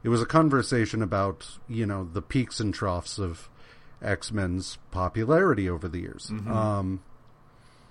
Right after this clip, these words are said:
Speaker 1: but it was genuinely, like, I wasn't trying to prove a point or anything like that. I knew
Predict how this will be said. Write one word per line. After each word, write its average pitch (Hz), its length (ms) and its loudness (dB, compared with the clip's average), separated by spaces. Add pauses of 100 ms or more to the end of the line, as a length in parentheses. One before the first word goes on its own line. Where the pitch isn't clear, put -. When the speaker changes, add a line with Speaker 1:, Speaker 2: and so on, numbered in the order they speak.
(1000)
Speaker 1:
but 135 160 10
it 131 160 6
was 120 420 6
genuinely, 120 800 2
like, 101 340 0 (280)
I 107 100 0
wasn't 120 400 4
trying 113 280 2
to 110 80 0
prove 107 280 0
a 135 60 2
point 98 520 -4 (100)
or 104 180 -4
anything 101 460 -4
like 92 240 -4
that. 110 280 2 (480)
I 123 140 6
knew 131 580 6